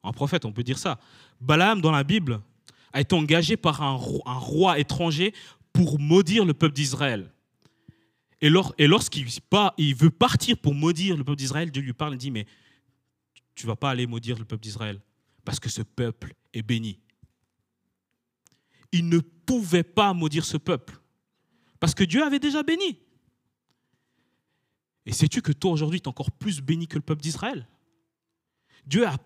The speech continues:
posé en toi sa plénitude. La pleine puissance se trouve en toi.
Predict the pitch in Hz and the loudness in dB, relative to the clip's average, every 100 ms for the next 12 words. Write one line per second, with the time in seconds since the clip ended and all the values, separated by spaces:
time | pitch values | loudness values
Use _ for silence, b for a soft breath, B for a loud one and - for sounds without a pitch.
0 | _ _ - _ - 214 180 214 - 226 | _ _ -20 _ 4 4 2 -2 -2 -2
1 | 262 _ 190 180 208 B - - 185 147 | -4 _ 0 0 -2 B -10 -2 0 0
2 | _ - 254 269 247 - 381 302 120 98 | _ -2 0 0 -2 -2 -2 -2 -6 -18
3 | _ _ _ _ _ _ b b b - | _ _ _ _ _ _ b b b 0
4 | 143 143 _ 302 294 269 - 240 - 277 | 0 0 _ 2 4 2 0 0 0 -4
5 | - 165 - 254 226 214 349 196 | -2 -4 -2 -2 -2 -2 -4 -6